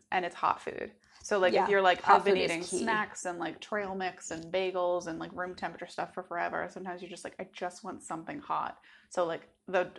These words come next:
Speaker 1: like, fries for a dollar off the dollar menu is, like, the greatest thing ever.
Speaker 2: Yeah, sometimes that's all you need. Like, you can eat a whole meal of, like, peanut butter and jelly and whatever you brought with you, and then that one dollar is, like, the make it break between, like,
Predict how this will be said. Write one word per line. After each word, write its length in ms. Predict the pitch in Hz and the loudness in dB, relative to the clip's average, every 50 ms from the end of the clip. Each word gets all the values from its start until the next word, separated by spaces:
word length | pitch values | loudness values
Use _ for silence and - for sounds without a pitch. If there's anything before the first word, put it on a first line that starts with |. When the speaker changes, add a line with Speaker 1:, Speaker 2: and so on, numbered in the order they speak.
| - | -4
Speaker 1:
like, 220 | 180 175 160 160 - | -2 -2 0 -2 -6
fries 520 | - - - 196 175 165 165 - - - | -12 0 4 4 4 4 2 -2 -4 -4
for 140 | - 170 160 | -4 -4 -2
a 40 | 160 | 0
dollar 380 | 165 160 156 - - - - | 0 0 0 0 -2 -2 -2
off 120 | - - - | -2 -2 -4
the 60 | - | -6
dollar 220 | - - - - | -6 -4 -4 -4
menu 340 | - - - - - - - | -6 -8 -10 -10 -12 -10 -8
is, 120 | 180 185 - | -10 -8 -8
like, 160 | 185 196 - _ - | -10 -12 -12 _ -10
the 160 | 185 180 180 | -4 -4 -4
greatest 440 | 170 - - - - - - - - | -4 -4 -10 -10 -10 -10 -12 -14 -12
thing 160 | - - - - | -12 -12 -10 -10
ever. 140 | - - - - | -8 -6 -6 -6
Speaker 2:
Yeah, 60 | 208 - - | -6 -8 -8
sometimes 380 | - - 220 196 202 202 202 | -4 -2 -2 0 0 -2 -2
that's 140 | 196 196 190 | -4 -4 -4
all 140 | - - 190 | 0 -2 0
you 160 | 190 180 180 | -2 -2 -6
need. 200 | - - - - | -8 -8 -6 -4
Like, 120 | 196 190 180 | -4 -2 -2
you 100 | 208 190 | -4 -4
can 120 | 196 208 | -4 -2
eat 140 | 202 196 196 - | -2 -2 -2 -2
a 60 | 190 | -6
whole 420 | 180 - - 226 220 214 214 214 220 | -6 -4 -2 2 4 6 6 6 4
meal 300 | 220 214 214 208 202 196 | 4 2 2 4 4 2
of, 140 | 190 190 | 2 2
like, 260 | 202 190 185 185 - _ _ _ _ _ | 2 2 2 0 -4 _ _ _ _ _
peanut 160 | - 220 208 196 | -4 -4 0 2
butter 140 | 202 196 196 | 2 2 2
and 120 | 190 190 | 2 2
jelly 280 | 180 190 180 185 185 185 | 4 4 4 4 4 2
and 160 | 185 180 180 | -2 -2 0
whatever 200 | 190 185 190 190 190 | 2 2 2 2 2
you 140 | 196 196 190 | 2 4 4
brought 200 | 175 185 - - | 4 4 4 4
with 180 | 196 196 - | 2 0 2
you, 100 | 214 214 202 | 2 2 2
and 100 | 196 190 | 2 0
then 120 | 190 185 | -2 -2
that 160 | 185 180 180 190 | -2 -2 -2 0
one 220 | 185 185 185 190 | 0 0 0 4
dollar 360 | 190 190 185 185 185 180 175 180 | 4 6 6 6 4 2 0 0
is, 220 | 180 180 - - | -2 -2 0 0
like, 180 | 190 190 185 - | -2 -2 0 -2
the 80 | 202 | -2
make 240 | 196 196 180 170 - | -2 0 -2 -2 -2
it 80 | 185 180 | -2 0
break 260 | 185 180 185 180 185 | 2 2 2 2 2
between, 280 | 190 190 - - 196 190 | -2 -2 -2 -2 -4 -4
like, 160 | 190 185 185 | -4 -6 -6